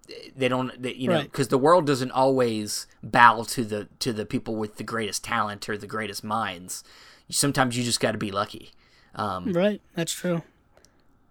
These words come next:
Speaker 2: It just, it also goes to show that the smartest and most perceptive people, you know, aren't necessarily people with, you know,
Speaker 1: With the
Speaker 2: uh,
Speaker 1: same ambitions.
Speaker 2: co-,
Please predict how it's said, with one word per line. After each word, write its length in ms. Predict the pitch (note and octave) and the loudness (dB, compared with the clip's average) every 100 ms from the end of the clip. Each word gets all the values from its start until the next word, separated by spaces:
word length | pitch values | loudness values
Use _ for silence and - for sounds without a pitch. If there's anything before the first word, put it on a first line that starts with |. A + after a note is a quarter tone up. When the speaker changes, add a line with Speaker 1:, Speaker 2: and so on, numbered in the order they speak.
| _ - | _ 2
Speaker 2:
It 180 | E3+ | 2
just, 280 | E3 G3+ - - | 4 0 0 -4
it 140 | - G#3+ | 0 2
also 240 | C4+ D4+ | 2 2
goes 180 | A3+ A3 | 2 2
to 80 | F3 | 0
show 240 | - G#3+ | 2 2
that 200 | F3 D#3 - _ _ _ - | 4 2 -2 _ _ _ -6
the 100 | F3+ | -2
smartest 480 | - F3 F3+ F3+ F#3 | 0 2 2 2 2
and 80 | |
most 220 | E3 E3 - | 0 0 -4
perceptive 500 | D#3+ - E3 - - | -4 -2 -4 -6 -10
people, 420 | D#3+ D3+ G#3 G#3+ _ _ _ | -6 0 0 0 _ _ _
you 80 | - | 0
know, 120 | - - | 0 2
aren't 240 | D#3+ D#3+ | 2 2
necessarily 580 | E3 D#3+ - E3+ D#3+ D3+ | 2 0 0 0 0 0
people 380 | - E3 E3 D3 | -2 -2 0 0
with, 360 | D3+ D3 - - _ - | 0 -2 -4 -20 _ -8
you 180 | D3+ | -4
know, 240 | D3 C#3 C#3 - - - | -2 -4 -8 -14 -18 0
Speaker 1:
With 180 | D#3+ - | 2 6
the 60 | |
Speaker 2:
uh, 20 | D3+ | 6
Speaker 1:
same 220 | E3+ D#3 | 6 4
ambitions. 480 | D3+ C#3 F3+ - - | 4 4 2 0 4
Speaker 2:
co-, 240 | A3 G#3 | 8 8